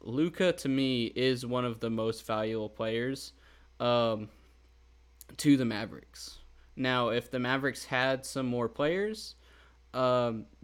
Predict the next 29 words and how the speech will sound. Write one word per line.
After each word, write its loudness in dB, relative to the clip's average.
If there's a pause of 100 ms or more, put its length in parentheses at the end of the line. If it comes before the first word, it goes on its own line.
(180)
then 2
you 0
can -2
make -2
the -2
argument -2
that, -2
you -4
know, -2
he's -4
less 0
valuable 0
because -4
the -6
Mavericks -6
have -6
other -4
players. -2
You -6
know, -4
that's -4
why 2 (480)
Giannis, 4 (100)
um, -2 (140)
is -4 (340)
still 4
an 4
amazing 2
player, 2